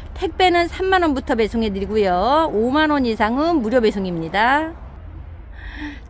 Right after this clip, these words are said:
다육이 키우시는 분들, 자, 봄이 되면서 다육이 분갈이들도 하시고 또 이렇게 예쁜 분에, 자, 예쁜 옷도 한번 입혀보시라고 오늘 화분들을 상당히 착한 가격으로 이렇게, 자, 올려주셨어요.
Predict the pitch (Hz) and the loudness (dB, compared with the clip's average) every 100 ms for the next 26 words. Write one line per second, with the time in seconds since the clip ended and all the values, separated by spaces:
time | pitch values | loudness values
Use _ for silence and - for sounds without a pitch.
0 | - 202 302 339 277 330 320 294 277 262 | -8 -4 0 0 0 -2 -2 0 0 2
1 | 254 233 208 220 277 320 285 214 - 233 | 2 2 4 2 0 -2 -2 -2 0 2
2 | 277 247 240 233 226 302 294 226 220 233 | 2 2 0 0 0 0 0 0 -2 -2
3 | 226 220 233 254 240 214 208 196 254 294 | -4 0 2 2 0 -2 0 -2 -2 -4
4 | 247 180 185 254 302 - - - 196 196 | -4 0 2 2 0 -6 -20 -8 -2 0
5 | 208 - 214 202 220 285 240 226 294 311 | 2 2 2 2 0 -2 0 2 2 2
6 | - - - - 185 185 208 294 349 320 | -2 -14 -18 -2 2 2 2 0 0 -2
7 | 233 202 - 202 233 233 208 214 180 170 | -2 -2 0 0 0 0 0 -2 -4 -4
8 | 220 190 202 180 170 262 294 196 180 214 | -2 -2 -2 -2 0 0 0 -2 -2 0
9 | 330 359 - - - 370 370 311 302 302 | 0 -2 -12 -18 -10 -2 0 0 0 -2
10 | - 403 403 381 311 - 330 302 220 214 | -4 0 2 2 0 -4 0 2 2 0
11 | 214 202 302 370 - 180 - 165 160 220 | -2 -2 0 -2 -4 -10 -6 -4 -2 -2
12 | 302 277 175 190 240 220 - 240 233 175 | -2 -2 -2 0 -2 -4 -2 -2 0 -2
13 | 156 | -2